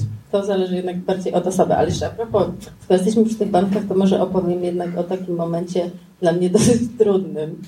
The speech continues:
w jednym z banków, e, właśnie w tym Kriosie.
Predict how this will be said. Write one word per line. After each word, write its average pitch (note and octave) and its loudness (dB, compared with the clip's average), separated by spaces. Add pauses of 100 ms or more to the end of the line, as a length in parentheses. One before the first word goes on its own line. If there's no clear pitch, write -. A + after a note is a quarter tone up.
(300)
w E3+ -8
jednym F#3 0
z F#3 0
banków, F3+ 0 (180)
e, D#3+ -2
właśnie G3+ 2
w A3 -4
tym F#3+ 0
Kriosie. D#3+ 2